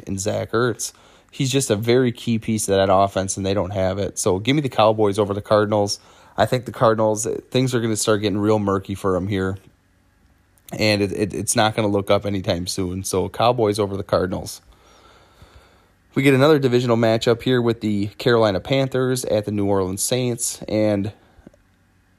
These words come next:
this game is, <laughs> I know the Saints are trying to fight for a playoff berth here, but I,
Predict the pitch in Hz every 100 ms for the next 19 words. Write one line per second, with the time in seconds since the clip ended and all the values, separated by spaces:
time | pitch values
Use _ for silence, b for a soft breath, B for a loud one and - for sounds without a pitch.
0 | _ - 127 147 151 - 107 104 104 98
1 | 95 - 104 95 90 - - B B B
2 | B B - - 135 - _ - 139 180
3 | 160 131 117 110 107 98 110 101 95 104
4 | - 98 - 98 85 82 - 87 90 92
5 | 87 90 b b b b - 107 - 120